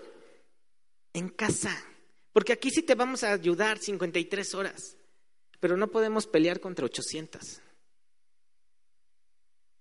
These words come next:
¿Dónde está la solución? ¿Qué podemos hacer? La solución está en casa. Entonces hay varias cosas que puedes hacer. Una, esfuérzate por asistir a un grupo en casa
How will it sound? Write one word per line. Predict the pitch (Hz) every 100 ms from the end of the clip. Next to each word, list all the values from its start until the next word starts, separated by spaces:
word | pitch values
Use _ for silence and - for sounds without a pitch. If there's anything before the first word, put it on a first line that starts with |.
| - - - - - -
¿Dónde | 147 165
está | 165 160
la | 165
solución? | 156 165 170 - 214 185 - - - - - - -
¿Qué | 269
podemos | 269 269 247 247 240
hacer? | 233 - 240 196 - - - -
La | 170
solución | 165 180 170 170 220 226
está | 226 - - 226 311 - - - - -
en | 220
casa. | 226 262 285 - 233 180 - - -
Entonces | 220 277 302
hay | 320 320
varias | 320 285 240
cosas | 240 226 220
que | -
puedes | 196 190 156
hacer. | - 139
Una, | 226 226 110 - - -
esfuérzate | 202 - 311 370 -
por | 220 202
asistir | 185 196 254
a | 247
un | 233
grupo | 240 233
en | 220
casa | 226 214 - 208